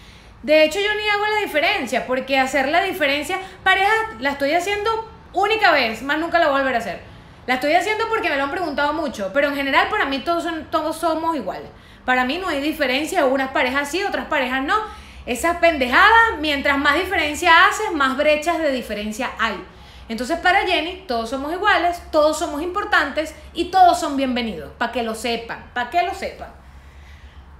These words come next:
Yo era adicto al trabajo y me afectó en la salud, soy dueño de mi negocio y ahora hice una pausa. Inscrita, Gracie, bienvenida. Yo estoy en una relación larga y mi pareja en este momento en otro laborando y es difícil porque la mente vuela. Bueno,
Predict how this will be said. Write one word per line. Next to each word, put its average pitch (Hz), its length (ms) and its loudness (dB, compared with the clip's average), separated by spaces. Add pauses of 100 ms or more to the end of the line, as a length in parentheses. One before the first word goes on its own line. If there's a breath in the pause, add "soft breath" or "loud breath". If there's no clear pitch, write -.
(180)
Yo 269 140 4
era 302 280 6
adicto 311 300 0
al 330 120 4
trabajo 311 400 2
y - 20 -6
me 349 120 -4
afectó 269 380 -2
en 254 80 0
la 285 80 -2
salud, 294 380 -4
soy 277 260 0
dueño 285 300 -2
de 339 80 -4
mi 294 140 -6
negocio 269 520 0
y 277 120 2
ahora 220 260 2
hice 254 180 -4
una 269 160 -4
pausa. 330 580 4
Inscrita, 302 1000 6
Gracie, 339 480 6
bienvenida. 277 840 -2 (800 loud breath)
Yo 254 100 0
estoy 302 260 0
en 311 60 -2
una 320 140 -2
relación 294 480 -2
larga 359 340 2
y 359 60 -4
mi 320 120 -4
pareja 240 360 0
en 277 100 -4
este 285 460 -6
momento 330 500 -4
en 302 100 -4
otro 254 320 -2
laborando 285 540 0
y 285 120 -2
es 226 80 -6
difícil 294 540 -6
porque 277 260 -4
la 220 100 -2
mente 202 300 -6
vuela. 240 380 0
Bueno, 214 320 -4